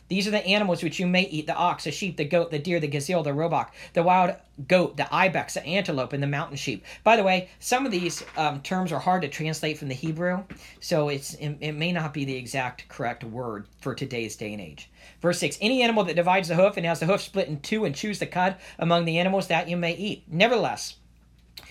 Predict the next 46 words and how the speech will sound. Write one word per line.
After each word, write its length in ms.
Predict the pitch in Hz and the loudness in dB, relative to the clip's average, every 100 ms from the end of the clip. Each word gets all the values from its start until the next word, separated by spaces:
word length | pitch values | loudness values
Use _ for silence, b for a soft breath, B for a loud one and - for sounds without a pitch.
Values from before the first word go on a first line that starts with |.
| B | B
you're 140 | 160 180 | 0 4
not 220 | 190 254 | 4 2
to 80 | 233 | 2
eat 100 | 208 | 2
of 100 | 185 | 2
these 200 | 170 165 | 0 0
among 320 | 160 156 160 | 0 0 0
those 320 | 160 170 165 B B | 0 0 -2 B B
which 400 | 151 160 - - | 0 0 -2 -10
chew 300 | - 233 220 | -4 0 0
the 100 | 185 | 0
cud, 320 | - 185 185 | 0 2 2
or 120 | 139 | 2
among 300 | 135 151 175 | 0 0 0
those 240 | 165 170 165 | 0 0 0
that 140 | 147 | -2
divide 360 | 151 143 175 170 | -2 0 0 0
the 100 | 156 | 0
hoof 180 | 170 151 | 0 0
in 160 | 139 | -4
two, 400 | 139 - 170 92 B B | -6 -2 -2 -2 B B
the 80 | - | -6
camel 340 | 151 214 202 160 | -2 2 2 2
and 80 | |
the 60 | 147 | 0
rabbit 340 | 151 185 160 | 2 2 2
and 80 | 135 | -2
the 140 | 131 131 B B | -4 -6 B B
shafan, 640 | - 208 185 185 175 110 113 B | 0 2 2 2 0 -2 -8 B
for 200 | B 160 | B -2
they 240 | 156 190 202 | 2 2 2
chew 260 | - 214 | -2 -2
the 140 | 202 156 | -2 -4
cud, 400 | - 208 135 98 | 0 2 2 0
and 200 | 143 151 | -4 -2
they 220 | 160 151 - - _ | 0 -2 -8 -20 _
do 460 | - 254 202 156 165 | -2 0 0 0 -2
not 380 | 165 180 190 139 | -2 0 0 -2
divide 320 | 165 147 143 | 0 0 0
the 60 | 151 | 0
hoof. 260 | 180 - | 0 0
They 100 | 147 | -4
are 100 | 143 | -4
unclean 380 | 143 143 180 185 | -4 -6 -6 -6
for 100 | 160 | -6
you. 160 | 95 | -12